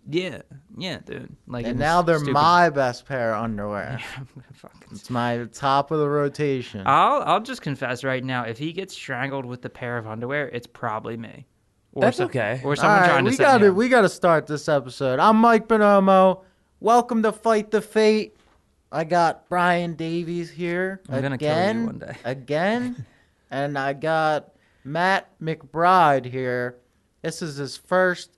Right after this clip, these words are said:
Speaker 2: episode.
Speaker 3: I'm gonna send you home with a pair of MyUndies today.
Speaker 2: Thanks, man.
Speaker 1: <laughs> We are not sponsored by MyUndies.
Speaker 2: <laughs>
Speaker 3: Yet.
Speaker 2: Me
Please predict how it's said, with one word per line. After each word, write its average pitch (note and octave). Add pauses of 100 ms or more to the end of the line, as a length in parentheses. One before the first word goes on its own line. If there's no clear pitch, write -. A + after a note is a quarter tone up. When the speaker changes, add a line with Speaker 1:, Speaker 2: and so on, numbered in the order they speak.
(140)
Speaker 2:
episode. A2 (180)
Speaker 3:
I'm B2+
gonna C3
send G#2+
you G#2
home G#2
with G2
a F2+
pair G2
of F#2
MyUndies F2+
today. F2 (140)
Speaker 2:
Thanks, B2
man. D#3+ (200)
Speaker 1:
<laughs> B2 (260)
We C3+
are B2
not A#2+
sponsored A2
by A2+
MyUndies. A2 (320)
Speaker 2:
<laughs> -
Speaker 3:
Yet. A2
Speaker 2:
Me C#3